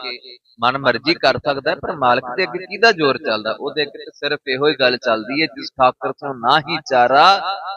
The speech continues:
ਤਾਂ ਕੋ ਕੀਜੈ ਸਦ ਨਮਸਕਾਰ।" ਤੇ ਉਹਦੇ ਅੱਗੇ ਤੇ ਇਕੱਲੀ ਨਮਸਕਾਰ ਚੱਲਦੀ ਹੈ। ਨੀਵੇਂ ਹੋ ਕੇ ਉਹਦੇ ਕੋਲੋਂ ਅਸੀਂ ਜੋ ਮਰਜ਼ੀ ਲੈ ਸਕਦੇ ਹਾਂ।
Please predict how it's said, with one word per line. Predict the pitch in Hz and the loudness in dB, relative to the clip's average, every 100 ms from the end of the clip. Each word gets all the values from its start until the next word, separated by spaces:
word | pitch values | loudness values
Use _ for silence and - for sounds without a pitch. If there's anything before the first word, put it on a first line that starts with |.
| - 135 | -8 -4
ਤਾਂ | 165 | -4
ਕੋ | - 160 147 | -2 -2 -2
ਕੀਜੈ | 160 175 - 151 196 156 196 165 196 | -6 -12 0 4 4 2 -6 -10 -14
ਸਦ | - - 220 262 | -16 0 2 4
ਨਮਸਕਾਰ।" | 240 254 240 - - - - | 2 0 -4 -8 -10 -12 -14
ਤੇ | - _ 147 - | -20 _ -16 -12
ਉਹਦੇ | 165 196 | -10 -10
ਅੱਗੇ | 208 | -10
ਤੇ | 208 | -12
ਇਕੱਲੀ | 202 196 208 | -12 -8 -4
ਨਮਸਕਾਰ | 147 139 - 170 175 | -4 -6 0 2 2
ਚੱਲਦੀ | 170 170 123 110 123 170 214 | -2 -8 -6 -6 -6 0 0
ਹੈ। | 240 208 - - _ | 0 -12 -18 -20 _
ਨੀਵੇਂ | 131 135 147 156 226 269 | -10 -2 0 4 6 6
ਹੋ | 240 | 6
ਕੇ | 170 254 135 | 2 -2 -2
ਉਹਦੇ | 143 143 | -4 -6
ਕੋਲੋਂ | - 131 120 | -6 -8 -8
ਅਸੀਂ | 117 110 | -10 -14
ਜੋ | 107 98 | -14 -16
ਮਰਜ਼ੀ | 95 _ 123 127 | -20 _ -10 -4
ਲੈ | 127 | -4
ਸਕਦੇ | 127 120 120 | -6 -12 -14
ਹਾਂ। | 127 | -20